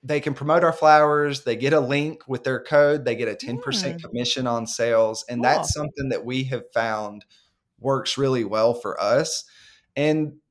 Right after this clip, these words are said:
Speaker 1: the people that we're working with, you know, they have, they, they're enjoying the nicer things in life and they're wanting the flowers, and we're able to provide something that maybe they're not used to seeing wherever they purchase flowers normally, whether that's a grocery store or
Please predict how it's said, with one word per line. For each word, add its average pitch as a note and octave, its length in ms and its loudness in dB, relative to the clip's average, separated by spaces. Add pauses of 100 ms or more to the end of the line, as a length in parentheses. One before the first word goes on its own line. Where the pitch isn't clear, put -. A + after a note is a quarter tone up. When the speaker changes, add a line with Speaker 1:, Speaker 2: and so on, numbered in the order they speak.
(220)
Speaker 1:
the C#3 140 -6
people A3 300 0
that G3 120 2
we're C#3+ 140 4
working C#3+ 460 2
with, D3+ 360 0 (260)
you C#3 160 -6
know, A#2+ 220 0
they A#2+ 180 0
have, C3 520 2 (500)
they, D#3 160 2 (360)
they're D3+ 240 2
enjoying D#3+ 760 2 (100)
the C3 140 -6
nicer C3+ 380 0
things C3+ 360 -4
in B2+ 120 -2
life B2 480 0
and A2+ 100 -6
they're A2+ 140 -2
wanting C3+ 380 -2
the B2 100 -2
flowers, A#2 840 0
and A2 580 -8 (320)
we're C3+ 160 0
able C3 260 2
to A#2 440 0 (100)
provide B2+ 440 2
something B2+ 500 -2
that A#2 280 0
maybe B2+ 280 -4
they're B2+ 160 -2
not A#2+ 220 -2
used A#2+ 200 -4
to A#2 60 -8
seeing A#2 560 -4
wherever A2+ 360 -4
they A2+ 160 -4
purchase A2+ 400 -8
flowers G#2 480 -4
normally, C3 560 -2
whether A2 320 0
that's G2+ 240 -4
a F#2+ 60 -14
grocery E3+ 400 -4
store D3+ 640 0
or G#2+ 420 -4